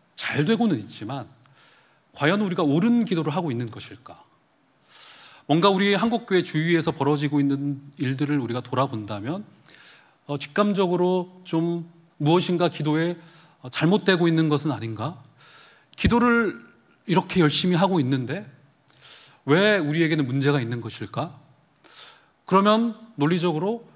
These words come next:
우리의 기도에도 뭔가 문제가 있는 것은 아닐까? 라는 물음표를 던지게 됩니다.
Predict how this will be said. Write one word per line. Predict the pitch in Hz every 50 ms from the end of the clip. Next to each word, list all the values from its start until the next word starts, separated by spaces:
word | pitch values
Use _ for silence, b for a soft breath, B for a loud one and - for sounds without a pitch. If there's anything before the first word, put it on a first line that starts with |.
| _ _
우리의 | - 151 170 190 196 190
기도에도 | 196 - 165 180 190 185 175 160 175
뭔가 | 151 139 139 143 151
문제가 | 120 127 139 135 135 165 165 180 160
있는 | 147 151 143 139
것은 | 143 135 143 147
아닐까? | 147 107 117 127 123 120 - 135 165 190 - - - b b b b b b _ -
라는 | 131 107 120 131 151 170 170 123 92 - - - - _ _ _ _ _ _ _ _ _ - - -
물음표를 | 143 170 214 214 - 190 175 175
던지게 | - 123 117 107 113 117 117
됩니다. | 101 95 95 95 90 - 85 87